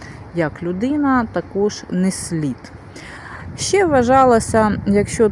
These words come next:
ти ходиш десь по лісу, то якщо тобі, е, тебе зачіпають несподівано,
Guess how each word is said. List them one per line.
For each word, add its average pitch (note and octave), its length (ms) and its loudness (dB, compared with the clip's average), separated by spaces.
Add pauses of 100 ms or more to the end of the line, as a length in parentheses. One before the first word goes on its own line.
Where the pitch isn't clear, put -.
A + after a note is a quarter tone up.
ти F#3+ 200 4
ходиш D#3+ 520 0
десь D#3+ 320 2
по F#3+ 220 0
лісу, D#4+ 540 0 (1300)
то A#3+ 580 6 (360)
якщо G#3+ 360 2
тобі, G#3+ 640 4 (420)
е, F3 440 0 (120)
тебе F#3 320 6
зачіпають - 920 0 (280)
несподівано, D#3 960 0